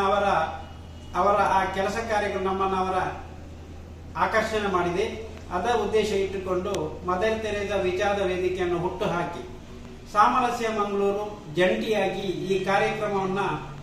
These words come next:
ಮಂಗಳೂರು ಜನತೆಗೆ ಕಾರ್ಯಾಂಗದಲ್ಲಿ ಮುಖ್ಯಸ್ಥರಾಗಿದ್ದುಕೊಂಡು ಕೆಲಸ ಕಾರ್ಯವನ್ನು ಮಾಡಿದಂತಹ ಶಶಿಕಾಂತ್ ಸೆಂದಿಲ್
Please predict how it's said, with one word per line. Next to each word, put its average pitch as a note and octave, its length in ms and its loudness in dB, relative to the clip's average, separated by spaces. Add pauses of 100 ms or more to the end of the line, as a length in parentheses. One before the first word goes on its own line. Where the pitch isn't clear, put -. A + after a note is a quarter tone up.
(200)
ಮಂಗಳೂರು A3 360 4
ಜನತೆಗೆ F#3 880 0 (1300)
ಕಾರ್ಯಾಂಗದಲ್ಲಿ A3 760 2
ಮುಖ್ಯಸ್ಥರಾಗಿದ್ದುಕೊಂಡು G3 1300 -2
ಕೆಲಸ G3+ 240 -2
ಕಾರ್ಯವನ್ನು G3+ 480 0
ಮಾಡಿದಂತಹ F#3 840 -2
ಶಶಿಕಾಂತ್ A3 600 -2
ಸೆಂದಿಲ್ F#3+ 460 0